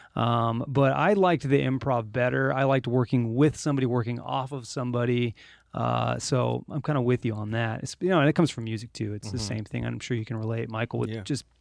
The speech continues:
Speaker 1: jamming, just being up there
Speaker 2: It's
Speaker 1: with
Speaker 2: my
Speaker 1: people
Speaker 2: fa-,
Speaker 1: and
Speaker 2: my
Speaker 1: supporting each
Speaker 2: favorite.
Speaker 1: other.
Speaker 2: My favorite.
Speaker 1: It's cool, man.
Speaker 2: Yep. And it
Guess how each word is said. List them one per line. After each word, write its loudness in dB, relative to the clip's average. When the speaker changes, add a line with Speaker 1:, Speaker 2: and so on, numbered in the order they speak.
Speaker 1:
jamming, 2
just -6
being 6
up 2
there 6
Speaker 2:
It's 8
Speaker 1:
with 6
Speaker 2:
my 0
Speaker 1:
people 8
Speaker 2:
fa-, 8
Speaker 1:
and 4
Speaker 2:
my 0
Speaker 1:
supporting 6
each 4
Speaker 2:
favorite. 6
Speaker 1:
other. 2
Speaker 2:
My -10
favorite. -12
Speaker 1:
It's -8
cool, 4
man. -4
Speaker 2:
Yep. -12
And -4
it -6